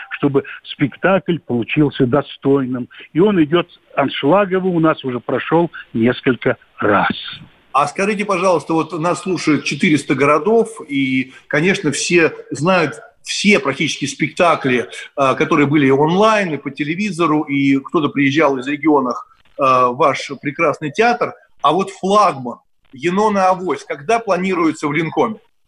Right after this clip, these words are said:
Speaker 1: Э, «Енона» и «Авось» уже стоит в репертуаре, безусловно. Сейчас я вам скажу, когда.
Speaker 2: Он в
Speaker 1: Даже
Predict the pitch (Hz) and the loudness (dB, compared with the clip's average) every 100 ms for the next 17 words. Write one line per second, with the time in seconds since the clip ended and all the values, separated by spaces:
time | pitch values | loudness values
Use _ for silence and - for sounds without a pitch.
0 | - - - - - - 156 147 147 143 | -4 -4 -4 -20 -20 -8 0 2 4 2
1 | 147 160 139 135 160 226 247 175 196 196 | 4 2 2 0 0 2 2 2 0 -2
2 | 214 135 175 - 185 180 180 180 170 170 | -8 -4 -6 -4 -4 -4 -2 -4 -4 -4
3 | 151 - 139 110 110 160 208 _ - - | -6 -4 -4 -4 -6 -6 -8 _ -20 -16
4 | - 127 143 - 127 117 98 120 190 - | -8 -2 -2 0 0 2 0 0 0 -2
5 | - - - - 143 147 151 143 143 143 | -14 -18 -8 -2 0 0 0 2 2 0
6 | - 135 117 117 127 - 123 101 202 233 | 0 0 2 2 2 0 -2 0 2 2
7 | 233 | 0